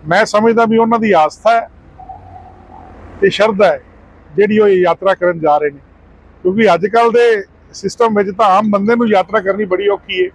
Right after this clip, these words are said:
ਪਰ ਇਸ ਬੱਸ ਵਿੱਚ ਬਹੁਤ ਜ਼ਿਆਦਾ ਬਜ਼ੁਰਗ ਵਿੱਚ ਹੈਗੇ ਨੇ ਜਿਹੜੀ ਕਿ ਯਾਤਰਾ ਤੇ ਜਾ ਰਹੇ ਨੇ। ਇਹਨਾਂ ਨੇ ਪਹਿਲਾਂ ਹਿਮਾਚਲ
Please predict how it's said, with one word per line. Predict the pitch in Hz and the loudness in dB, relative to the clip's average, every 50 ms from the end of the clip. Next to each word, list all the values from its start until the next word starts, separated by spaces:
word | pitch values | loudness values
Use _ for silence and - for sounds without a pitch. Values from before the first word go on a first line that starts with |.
| - - - - - - - - - | -16 -20 -20 -20 -20 -20 -20 -4 0
ਪਰ | 180 185 | 2 2
ਇਸ | 196 226 - - 233 | 2 2 2 0 0
ਬੱਸ | 190 208 220 208 - | 2 2 0 0 0
ਵਿੱਚ | 220 196 190 196 208 202 190 - - - - - - - - - - - - - - - - - - - - - - - - - 156 147 | -2 -2 0 -2 -2 -4 -6 -10 -20 -20 -20 -20 -20 -20 -20 -20 -20 -20 -20 -20 -20 -20 -20 -20 -20 -20 -20 -20 -20 -20 -20 -18 -8 -2
ਬਹੁਤ | 156 196 208 202 233 233 180 | 0 0 2 2 0 0 0
ਜ਼ਿਆਦਾ | 185 196 185 180 185 202 208 208 190 - - _ _ - _ _ - - - - - - - - - _ _ _ - - - - _ - | 0 0 2 2 2 2 2 2 0 -4 -8 _ _ -20 _ _ -20 -20 -20 -20 -20 -20 -20 -20 -20 _ _ _ -20 -20 -20 -20 _ -6
ਬਜ਼ੁਰਗ | 156 170 160 208 214 220 196 | -4 0 0 2 0 2 0
ਵਿੱਚ | 208 185 190 - - | 0 -2 -2 -2 -2
ਹੈਗੇ | 175 165 170 165 185 | -2 0 0 0 0
ਨੇ | 196 208 208 | 0 0 0
ਜਿਹੜੀ | 185 196 190 202 | 0 0 -2 -2
ਕਿ | 185 202 190 | -4 -4 0
ਯਾਤਰਾ | 180 170 170 - 175 185 | 0 0 0 0 0 0
ਤੇ | 180 185 175 | 0 0 0
ਜਾ | 160 160 151 | 2 2 0
ਰਹੇ | 151 151 151 | 0 -2 -4
ਨੇ। | 147 143 139 - - - - - - - - - - | -8 -10 -16 -20 -20 -20 -20 -20 -20 -20 -20 -12 -6
ਇਹਨਾਂ | 190 214 214 226 | -4 0 0 0
ਨੇ | 220 214 | 0 0
ਪਹਿਲਾਂ | 202 - 214 214 220 220 208 | 0 2 0 2 2 2 0
ਹਿਮਾਚਲ | 185 185 175 160 156 151 - - 214 214 208 | 0 -2 0 -2 -2 -2 0 -2 -2 -2 -2